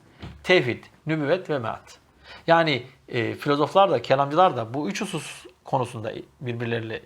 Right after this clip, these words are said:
aslında çatışmıyorlar. Fakat meat konusunda, meadın mahiyetiyle ilgili olarak, e, birbirlerine itirazda bulunuyorlar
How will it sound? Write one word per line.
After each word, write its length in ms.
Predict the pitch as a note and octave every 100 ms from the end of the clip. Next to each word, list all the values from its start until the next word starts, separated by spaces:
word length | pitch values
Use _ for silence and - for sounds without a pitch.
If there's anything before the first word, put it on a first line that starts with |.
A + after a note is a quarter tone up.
| -
aslında 320 | A2+ A#2 A2+
çatışmıyorlar. 640 | - A#2 - G3 F#3 G3 F#3+ - - -
Fakat 560 | - E3+ B2+ - - A#2+
meat 380 | A2+ C3 F3
konusunda, 520 | - G#3 - C3 A2 -
meadın 380 | A#2 A#2+ C3 E3+
mahiyetiyle 920 | C3+ B2 B2 B2+ C#3 C3+ G#3 G3+ C3+
ilgili 260 | G#2+ G#2+
olarak, 400 | A2 G#2+ D#3 E3+ - - _ -
e, 200 | A2+ A2+
birbirlerine 720 | C#3 A#2 G#2+ G#2 B2+ C3 D#3+
itirazda 580 | D#3 A#2 - A#2 G#2+ A#2+
bulunuyorlar 460 | D#3+ F3 F3 F3